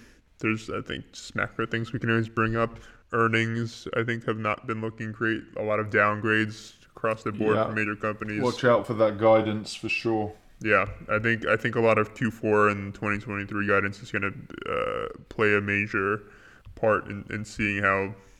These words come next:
Speaker 1: things shake out for us. If it's weak gra-, guidance across the board, it's gonna be looking like a dreary Christmas for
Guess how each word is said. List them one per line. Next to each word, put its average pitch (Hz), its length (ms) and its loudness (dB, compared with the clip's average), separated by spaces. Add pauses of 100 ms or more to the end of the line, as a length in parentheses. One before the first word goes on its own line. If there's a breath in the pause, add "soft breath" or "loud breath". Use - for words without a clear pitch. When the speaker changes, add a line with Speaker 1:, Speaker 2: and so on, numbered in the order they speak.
Speaker 1:
things 107 220 -4
shake 107 280 0
out 104 160 6
for 131 160 4
us. - 320 2
If - 200 -6
it's 113 160 -4
weak 127 180 0
gra-, 117 340 6
guidance 110 360 8
across 107 300 2
the 107 80 -6
board, 104 300 4
it's - 120 -8
gonna 98 200 -2
be 98 240 0 (480 loud breath)
looking 110 300 -6
like 101 220 2
a 98 300 2 (300)
dreary 110 360 6
Christmas - 600 -4
for 104 480 -2